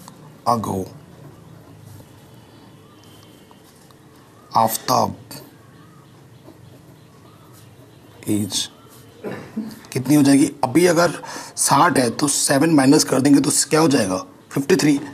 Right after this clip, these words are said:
तो वैसे ही यहाँ पर भी ये करना है। अभी X है, ठीक है, अभी X है तो सात साल पहले क्या रहा होगा?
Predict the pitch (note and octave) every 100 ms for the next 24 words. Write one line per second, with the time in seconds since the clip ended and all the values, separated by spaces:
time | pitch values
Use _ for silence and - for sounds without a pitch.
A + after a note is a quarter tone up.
0 | - - - - - D3 B2+ C#3 E3+ D#3
1 | C#3+ C#3+ E3 E3 D#3 D3+ B2+ G#2+ F#2+ F#2
2 | - - B2+ C3+ G#3+ - - - - -
3 | - - - D3 D3+ - C3+ G2+ G2+ -
4 | C#3 - A#2+ E3+ C3+ - C3 C3+ C#3+ C3
5 | - - D#3 D3 C#3+ D3+ E3 D3 D3 -